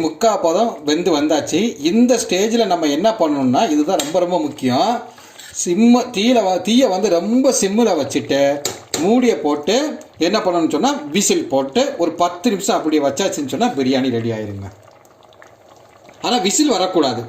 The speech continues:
விசில் போடணும், but விசில் வரக்கூடாது. தீ ரொம்ப சிம்மில் இருக்கும். பாருங்க, இப்போ ஒரு பத்து நிமிஷம் அப்படியே நம்ம மூடி வச்சிருந்தோம் இல்லையா, விசில் போ-, அதாவது போட்டு, ஆனா விசில் வரக்கூடாதுன்னு சொன்னேன்ல. இப்போ பாருங்க, நம்ம அப்படியே ஓப்பன் பண்ணுவோம். எல்-, ஆஃப் பண்ணி வச்சுட்டு இப்போ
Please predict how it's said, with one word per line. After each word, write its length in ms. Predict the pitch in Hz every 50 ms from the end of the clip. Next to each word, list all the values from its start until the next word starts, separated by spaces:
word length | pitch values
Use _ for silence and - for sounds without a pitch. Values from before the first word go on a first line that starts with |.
| 135
விசில் 300 | 175 165 - 247 240 - 196
போடணும், 360 | 202 220 220 208 226 269 269 233
but 100 | 220 185 165 180
விசில் 260 | 196 - 269 294 330 320 - - - - - - 170
வரக்கூடாது. 460 | 180 214 233 - 180 165 165 143 143 127 -
தீ 80 | 220 254 269 196
ரொம்ப 220 | 190 214 247 269 311 269 -
சிம்மில் 280 | 226 190 185 175 151 127
இருக்கும். 260 | 113 104 110 101 - - - - - - - - - - - - - - - - - - - - - - _ _ 156
பாருங்க, 260 | 156 147 147 151 185 240 - 170
இப்போ 120 | 147 135 165 156
ஒரு 80 | 131 - 156
பத்து 180 | 147 143 131 156 170
நிமிஷம் 260 | 160 151 - 196 165
அப்படியே 260 | 135 139 143 165 175 160
நம்ம 140 | 156 156 151 143 147
மூடி 140 | 160 165 170
வச்சிருந்தோம் 400 | 160 - - 165 156 156 156 147
இல்லையா, 220 | 151 160 185 214 208 151 123 - - - _
விசில் 320 | 156 151 151 - 175 175 151 151
போ-, 180 | 160 151 147 147 151
அதாவது 220 | 143 151 170 190 190 - -
போட்டு, 220 | 170 170 - 233 208
ஆனா 100 | 175 180 160 156
விசில் 200 | 151 - - 185 165
வரக்கூடாதுன்னு 440 | 170 175 175 185 180 180 170 151
சொன்னேன்ல. 300 | 160 151 151 151 165 214 208 143 - - - - - - _ 160
இப்போ 140 | 147 151 196 175 151
பாருங்க, 220 | 147 143 147 - 170
நம்ம 140 | 156 147 143
அப்படியே 200 | 131 123 143 175 - 175
ஓப்பன் 300 | 156 151 - 165 139 127 120
பண்ணுவோம். 320 | 113 110 113 135 196 247 247 - - - - - - - - _ 147
எல்-, 180 | 131 135 147 - - - 143 135
ஆஃப் 120 | 135 131 135
பண்ணி 140 | 131 123 117
வச்சுட்டு 320 | 117 - - - - 185 240 247 -
இப்போ 120 | 131 123